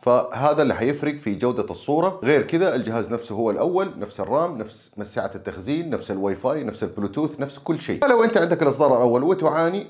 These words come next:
فأرشح لك هذا الجهاز. ما تعاني من شيء، خلي جهازك الأول عندك. لو عندك أبل تي في، عندك جوجل كروم، عندك سكاي وورث، عندك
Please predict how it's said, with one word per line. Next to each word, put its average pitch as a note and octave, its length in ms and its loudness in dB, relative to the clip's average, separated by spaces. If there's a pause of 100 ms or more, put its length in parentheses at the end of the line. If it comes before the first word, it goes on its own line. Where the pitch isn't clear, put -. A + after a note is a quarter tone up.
(100)
فأرشح C3 580 0
لك A2 160 -2
هذا E2+ 140 -2
الجهاز. C#2 420 -12 (100)
ما C#3+ 120 0
تعاني A#2 300 -2
من G2+ 120 -6
شيء، F3 200 -6
خلي G#2 240 -6
جهازك E2+ 340 -10
الأول F#2 260 -4
عندك. C#3+ 320 -6
لو F#2+ 60 -4
عندك F2+ 240 -6
أبل E2+ 160 -4
تي F2 140 -8
في، A#2+ 220 -6
عندك F2 220 -6
جوجل E2 260 -6
كروم، C#3 480 -2
عندك G#2 220 -4
سكاي G#2 320 0
وورث، C#3+ 480 2
عندك F#2 420 -6